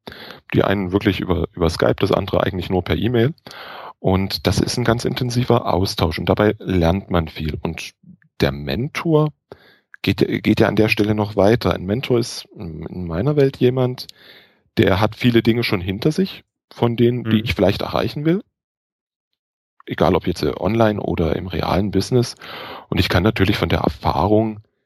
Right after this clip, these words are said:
Speaker 1: we-, äh, wesentlich mehr noch profitieren als vom Austausch mit Menschen, die auch auf dem gleichen Weg sind. Das sind unterschiedliche Qualitäten von Austausch.
Speaker 2: Ja.
Speaker 1: Ja.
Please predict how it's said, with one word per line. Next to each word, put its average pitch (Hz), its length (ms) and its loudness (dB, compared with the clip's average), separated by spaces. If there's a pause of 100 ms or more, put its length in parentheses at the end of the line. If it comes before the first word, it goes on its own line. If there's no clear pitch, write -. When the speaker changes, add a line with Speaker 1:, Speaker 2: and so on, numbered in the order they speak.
(360)
Speaker 1:
we-, 90 320 2
äh, - 240 -4
wesentlich 95 520 0
mehr 78 220 2
noch 113 180 -2
profitieren 107 720 0
als - 240 0
vom 92 220 0
Austausch 95 460 -2
mit 92 160 -2
Menschen, 95 500 -2 (580)
die 92 340 2 (580)
auch 113 280 2
auf - 80 -2
dem 101 160 -4
gleichen 90 500 -2
Weg 107 280 4
sind. - 440 -4
Das 95 80 6
sind 107 260 -4 (400)
unterschiedliche 143 500 -2
Qualitäten 104 540 -2
von - 140 -14
Austausch. - 500 -14 (720)
Speaker 2:
Ja. 120 180 2 (100)
Speaker 1:
Ja. - 120 -20